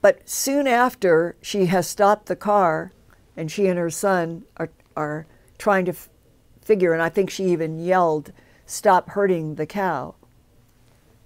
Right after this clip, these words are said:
Within a very short period of time came a very large disc.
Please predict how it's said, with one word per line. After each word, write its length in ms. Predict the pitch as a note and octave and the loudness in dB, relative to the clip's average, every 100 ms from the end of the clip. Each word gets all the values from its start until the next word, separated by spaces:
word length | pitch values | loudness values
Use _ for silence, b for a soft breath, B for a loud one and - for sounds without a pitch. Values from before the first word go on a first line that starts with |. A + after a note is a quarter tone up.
| _ _ _ _ _ - | _ _ _ _ _ 2
Within 460 | G3 G3 F#3+ F#3 - | 4 6 4 2 -2
a 60 | |
very 240 | E3+ G3 G#3 | 2 2 2
short 320 | - F#3 - | 0 -2 -2
period 300 | F#3+ F#3+ F#3 | 0 2 2
of 120 | F3+ | 0
time 580 | - F#3+ F#3 D#3+ D3 D3+ - | -4 -4 -2 -2 -4 -10 -14
came 220 | - F3+ D#3+ | -6 -4 -2
a 40 | |
very 460 | C#3+ E3 E3+ F3+ F3+ | 0 2 2 2 0
large 520 | E3+ E3 E3+ D3+ D3 | 2 2 0 -4 -4
disc. 500 | E3 D3+ - - | -2 -2 -6 -12